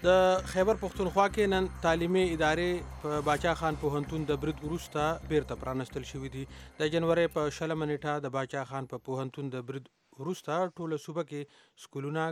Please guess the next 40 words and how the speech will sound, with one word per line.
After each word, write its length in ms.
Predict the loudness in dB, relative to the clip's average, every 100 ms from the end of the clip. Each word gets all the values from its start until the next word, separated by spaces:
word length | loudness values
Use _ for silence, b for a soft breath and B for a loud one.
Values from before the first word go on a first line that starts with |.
| -4
کالجونه 480 | -4 -4 -6 -4 -4
او 180 | -4 -8
یونیورسټۍ 480 | -6 -6 -8 -6 -8 -6
تړل 260 | -8 -8 -10
شوي. 240 | -10 -10 -12 B B B B B B
په 160 | 2 4 4
برید 180 | 0 2
کې 100 | 0 2
د 180 | 2 4 2
یو 100 | 0
استاد 340 | -2 -2 -2 -2
په 120 | -8 -6
شمول 280 | -6 -6 -8 -14 -4
دوه 120 | 0 0
ویشت 200 | -4 -10 -6
طالب 220 | -4 -4 -4
علمان 400 | 0 2 0 -2 _ b b b b -8
وژل 400 | -4 -4 -6 -6
شوي 120 | -6 -6
وو 100 | -8 -14 b b -2 2
او 20 | 2 2 2
په 180 | 2 2 0
لسګونو 420 | 0 0 -2 0 0
نور 180 | 0 -4 -6
جوبل 240 | -4 -6
شوي 140 | -6 -4
وو. 160 | -4 -8 _ -8
صوبه 160 | -2 -2
کې 200 | -2 0
تعلیمي 320 | 0 0 0
ادارې 240 | 2 0 0
په 140 | -2
داسې 140 | -4 -4 -6
حال 80 | -6
کې 160 | -6 -4
بیا 100 | -4
پرانستل 420 | -6 -6 -8 -12 -8
شوي 260 | -6 -4 -6
دي 80 | -10
چې 380 | -16 _ -10